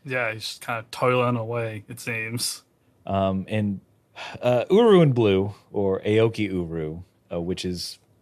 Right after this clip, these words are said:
Speaker 2: w-, the project before Evangelion that sort of got the closest to production that
Speaker 1: Mm-hmm.
Speaker 2: Anno was attached to, is, ooh, boy, what a, <laughs> what a story. Um, of cour-, cl-, clearly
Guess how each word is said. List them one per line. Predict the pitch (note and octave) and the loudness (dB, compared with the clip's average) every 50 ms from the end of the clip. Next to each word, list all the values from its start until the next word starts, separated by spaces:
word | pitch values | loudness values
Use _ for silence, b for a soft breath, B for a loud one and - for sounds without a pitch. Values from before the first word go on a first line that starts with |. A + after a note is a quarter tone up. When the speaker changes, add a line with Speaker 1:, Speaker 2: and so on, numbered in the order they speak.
| _ - | _ -10
Speaker 2:
w-, | C#3+ C#3 D3+ | -6 -4 -2
the | C3+ B2+ B2 | 0 0 -2
project | G2+ - - - C#3+ C3+ C#3+ C#3+ C3+ B2 C#3 C#3 C#3 B2 - - - | -2 -4 -2 2 4 6 6 6 4 4 4 4 4 0 -4 -8 -8
before | A#2 G#2+ - - A#2+ A#2 | -8 -8 -4 0 2 2
Evangelion | A2+ A2 G#2 G#2+ G#2 G2+ G#2+ G#2+ G#2+ G#2+ G#2+ G#2+ G#2 G2+ G2+ F#2+ | 2 2 2 0 0 2 2 2 2 2 2 2 2 0 0 0
that | G2 F#2+ F#2 F2 _ _ _ | 0 0 0 -4 _ _ _
sort | - - - G#2+ | -8 -6 -4 -4
of | G2+ F#2 | -4 -2
got | F2+ A2 G#2+ - _ | -2 -2 -2 -2 _
the | E2+ | -16
closest | - - - - G2 G2 G#2 G#2 - D3 D3+ D3+ - - - | -18 -16 -4 -2 0 0 0 0 -2 -4 -4 -4 -4 -6 -6
to | - F3 | -8 -6
production | - - F#3 F#3+ F#3 F#3 F3+ - - F#3 F#3 F3+ F3 E3 _ _ _ | -4 -2 0 0 0 0 -2 -6 -6 -6 -8 -8 -10 -14 _ _ _
that | - E3 D3 | -2 0 2
Speaker 1:
Mm-hmm. | - D#3 | 2 2
Speaker 2:
Anno | D#3+ D#3 D#3 | 2 4 2
was | D3+ C#3 D#3 | 2 0 -2
attached | C#3+ - E3 D#3 D3+ - - - | -2 0 0 0 0 0 -4 -2
to, | - D3+ D3 D3 C#3+ C#3 C3+ b b b b b b b b b _ | 2 2 2 2 2 -2 -4 b b b b b b b b b _
is, | A2+ A#2 A2 G#2 A2 - - B B B B B B B B B - | 0 0 0 -2 -8 -12 -16 B B B B B B B B B 6
ooh, | F3+ G3 F3 | 8 8 8
boy, | B2+ G2+ C3+ C3+ B2+ A2 F#2+ E2 D2 D2 - | 8 8 8 8 8 8 6 2 0 -6 -6
what | - B2+ C3+ D3+ | 0 4 6 6
a, | D3+ A#2+ - - - G#3+ F#3 D#3 | 6 6 4 4 4 4 4 4
<laughs> | D3 C3 | 4 4
what | D3 C#3+ | 4 4
a | C3+ | 4
story. | - - - B2+ A#2 G2 E2 D2+ D#2+ - - _ | 2 2 0 2 2 2 0 -2 -6 -8 -12 _
Um, | - G2 G2 G2 G2 F#2+ F#2+ F#2+ F#2 F2 F2 b b b b | -2 0 0 2 0 0 0 -2 -2 -4 -6 b b b b
of | - A#2 G#2 - | -2 -2 -2 0
cour-, | - D3+ C#3 - - - | -2 -4 -4 -4 -6 -10
cl-, | - - D#3+ - - _ _ | -6 -6 -6 -6 -6 _ _
clearly | - - F#3 F3 D3+ A#2+ G#2+ F#2 E2+ E2+ | 2 4 6 8 8 6 6 4 0 -2